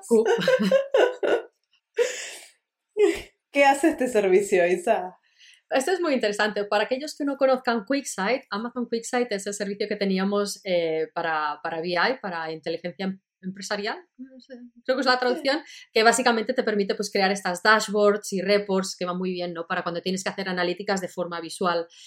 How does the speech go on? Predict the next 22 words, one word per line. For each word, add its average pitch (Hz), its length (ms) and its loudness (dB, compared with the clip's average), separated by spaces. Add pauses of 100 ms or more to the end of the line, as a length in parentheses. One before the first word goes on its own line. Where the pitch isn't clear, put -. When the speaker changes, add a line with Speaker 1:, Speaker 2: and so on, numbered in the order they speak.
(240)
Speaker 1:
Em, 175 520 -2 (160)
y 226 100 -2
con 208 300 2
Amazon 254 540 -2
QuickSight 226 420 -2 (100)
Q 262 220 2
lo 220 160 2
que 202 80 -4
te 196 80 -12
permite 233 460 -2
es, 202 120 -6
utilizando 202 460 0
lenguaje 190 460 0
natural, 240 580 0 (400)
eh, 180 180 2
tú 233 140 0
pones 240 300 4
ahí 214 100 0
tu 220 100 -8
pregunta 254 640 0
y 226 160 -6
QuickSight 269 500 2